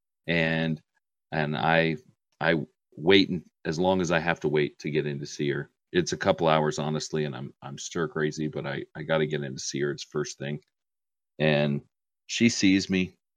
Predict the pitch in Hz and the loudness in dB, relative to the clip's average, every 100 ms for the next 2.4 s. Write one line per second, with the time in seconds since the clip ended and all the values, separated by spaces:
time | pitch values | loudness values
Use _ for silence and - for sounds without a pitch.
0 | _ _ _ _ _ _ _ - 87 85 | _ _ _ _ _ _ _ -2 0 2
1 | 85 82 - _ _ _ _ _ _ _ | 0 -2 -6 _ _ _ _ _ _ _
2 | 95 - 113 - | 0 6 4 6